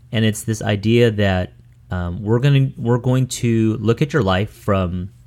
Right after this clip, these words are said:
when you're born to now. So if you're fifty, it's a longer map. If you're twenty, it's a little shorter, but we're gonna break them into chapters. And we use these Post-it notes to say,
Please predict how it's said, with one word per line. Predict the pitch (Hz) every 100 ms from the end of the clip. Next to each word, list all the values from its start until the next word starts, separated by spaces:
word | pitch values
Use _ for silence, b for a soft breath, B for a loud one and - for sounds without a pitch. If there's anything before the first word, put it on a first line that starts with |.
| -
when | 107
you're | 123
born | 135 95 95 120 139 -
to | 113
now. | 90 82 117 165 - - -
So | 104
if | 90
you're | 104
fifty, | - 98 104
it's | 98 101
a | 90 - - - -
longer | 113 113 123
map. | 123 110 120 B 165 139
If |
you're | 127 117
twenty, | - 123 117
it's | 120
a |
little | 117 120
shorter, | - 107 101 110 113
but | 110
we're | 107
gonna | 117
break | 117 123 123
them | 123
into | 117 101
chapters. | - 120 - 98 95 - b b b -
And | 113
we | 117
use | 123 196 190
these | 135
Post-it | - 110 113 120
notes | 104 101 -
to | 104
say, | - 101 98 95